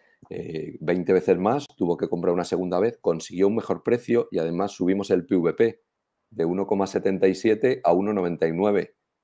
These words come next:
La product manager me decía, "Tú, Ripoll, no entiendes nada, tú no habías estudiado económicas o marketing,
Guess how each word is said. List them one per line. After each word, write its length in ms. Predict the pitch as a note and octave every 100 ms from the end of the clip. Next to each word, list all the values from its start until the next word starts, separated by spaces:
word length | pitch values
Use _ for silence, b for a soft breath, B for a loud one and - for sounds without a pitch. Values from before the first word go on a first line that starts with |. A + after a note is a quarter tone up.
| _
La 180 | F2 -
product 240 | G2 A#2+
manager 260 | A#2 A#2 G#2+
me 80 | F2
decía, 280 | D#2+ D#2+ D#2
"Tú, 260 | G#2 G2 - -
Ripoll, 500 | _ F#2 - G2 E2+ F2+
no 100 | F#2
entiendes 360 | F#2 G2 F2
nada, 280 | D#2 F2 D#2
tú 80 | G#2+
no 80 | C3
habías 180 | G#2 E2+
estudiado 300 | - D#2+ D2
económicas 500 | D#2+ D#2 E2 E2+ D#2
o 40 |
marketing, 500 | D2+ D2+ E2 G2 G#2